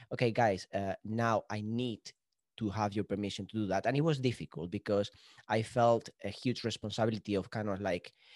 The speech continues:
betraying the work that they've been doing. But somehow and secretly, and something that it was very happy for me now to hear it, something that I was stressing a lot is, like, it doesn't matter because you've already done the journey.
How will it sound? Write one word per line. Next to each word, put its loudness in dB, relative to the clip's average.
betraying -2
the 0
work 2
that 0
they've -2
been -4
doing. 2
But -6
somehow 2
and 2
secretly, -2
and -10
something -4
that 4
it 2
was -4
very 2
happy -2
for -4
me 0
now 0
to -6
hear 2
it, -2
something 4
that 10
I 10
was 6
stressing 0
a 0
lot 4
is, -6
like, 4
it 0
doesn't 0
matter 4
because -2
you've 8
already 2
done -2
the -4
journey. 2